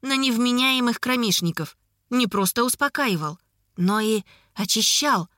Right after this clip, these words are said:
возвращая разум. «Возрождается традиция ежемесячных встреч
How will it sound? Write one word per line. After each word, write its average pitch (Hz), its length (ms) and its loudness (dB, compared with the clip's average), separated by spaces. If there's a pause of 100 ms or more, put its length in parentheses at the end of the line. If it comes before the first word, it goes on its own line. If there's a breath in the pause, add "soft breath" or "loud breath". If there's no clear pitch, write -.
(160)
возвращая 196 680 0
разум. 165 400 -2 (540)
«Возрождается 247 1000 0
традиция 262 760 0
ежемесячных 220 1000 0
встреч - 540 -4